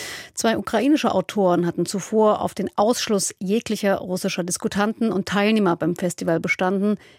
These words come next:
Der pen hatte dem nachgegeben. Mascha Gessen, selbst eine scharfe Kritikerin russischer Politik, hatte dem pen America vorgeworfen, sich erpressen zu lassen.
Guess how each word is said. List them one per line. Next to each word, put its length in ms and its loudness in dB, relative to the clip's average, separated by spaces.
Der 120 0
pen 460 0
hatte 200 -4
dem 160 0
nachgegeben. 680 -4
Mascha 240 0
Gessen, 380 2
selbst 420 2
eine 160 0
scharfe 340 0
Kritikerin 640 0
russischer 420 -2
Politik, 720 -4
hatte 200 -4
dem 160 0
pen 280 -2
America 460 0
vorgeworfen, 800 0
sich 320 -4
erpressen 500 -4
zu 140 -8
lassen. 300 -10